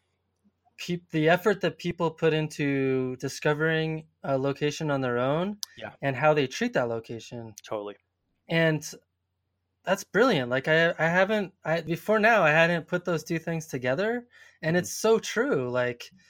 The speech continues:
Speaker 1: last fall, um, I was in Southwest Col-, well, I live in Southwest Colorado, but I was down around Ridgeway, and I was sh-, shooting, um, around this,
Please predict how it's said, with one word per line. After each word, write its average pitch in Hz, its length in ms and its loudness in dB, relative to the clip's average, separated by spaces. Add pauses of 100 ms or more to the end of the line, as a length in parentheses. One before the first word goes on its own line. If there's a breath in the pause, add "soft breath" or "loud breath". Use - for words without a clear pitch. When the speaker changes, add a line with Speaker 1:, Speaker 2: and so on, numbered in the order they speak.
(1080 soft breath)
Speaker 1:
last 185 340 2
fall, 190 680 4
um, 135 540 -2
I 151 100 0
was 160 200 0
in 156 160 -2
Southwest 151 440 -2
Col-, 143 180 -4
well, 131 100 0
I 120 40 -2
live 165 180 2
in 147 60 0
Southwest 131 420 -4
Colorado, 127 360 -2
but 131 120 0
I 131 80 2
was 127 220 -6 (1120 loud breath)
down 151 280 4
around 143 380 2
Ridgeway, 135 580 0
and 120 100 -4
I 117 100 -6
was 120 160 -8
sh-, - 60 -16 (100)
shooting, 151 560 -4 (440 soft breath)
um, 131 280 6
around - 180 6
this, - 380 -6